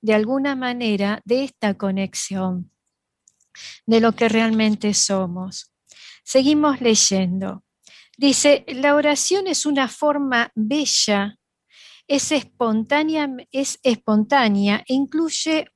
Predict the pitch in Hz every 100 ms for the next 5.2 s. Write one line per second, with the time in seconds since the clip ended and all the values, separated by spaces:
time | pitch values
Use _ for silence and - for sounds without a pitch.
0 | - 254 - 320 262 240 233 254 269 -
1 | 269 254 220 214 220 220 220 214 220 214
2 | 220 214 214 196 185 180 170 - - -
3 | - - - - 302 311 359 359 - 294
4 | 381 - - 196 - 226 196 196 190 190
5 | - -